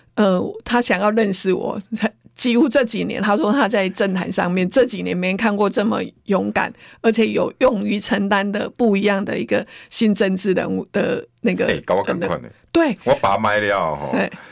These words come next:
Speaker 2: 就，就，就得头家拢要叫我吃饭。<laughs> 我你哇，欣赏，这是大头家，我讲，
Speaker 1: 不
Speaker 2: 我，我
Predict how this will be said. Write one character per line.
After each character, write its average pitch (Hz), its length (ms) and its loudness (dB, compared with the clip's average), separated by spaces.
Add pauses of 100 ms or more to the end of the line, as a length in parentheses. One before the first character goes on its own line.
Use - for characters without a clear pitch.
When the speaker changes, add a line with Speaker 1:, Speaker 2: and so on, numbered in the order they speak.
(400)
Speaker 2:
就， 180 180 0
就， - 20 6
就 160 140 -2
得 82 180 -2 (120)
头 87 240 -2
家 98 120 0
拢 98 140 -2
要 98 60 -4
叫 80 140 -4
我 78 80 0
吃 69 200 -8
饭。 58 120 -16 (320)
<laughs> - 360 -4
我 233 220 4
你 262 80 -4 (1120)
哇， 160 680 4 (680)
欣 190 220 -2
赏， 196 220 2 (240)
这 165 100 -2
是 117 100 0
大 85 240 -2
头 90 220 -4
家， 95 220 0
我 107 120 0
讲， 120 200 0 (220)
Speaker 1:
不 123 80 -2
Speaker 2:
我， 113 40 0
我 110 240 0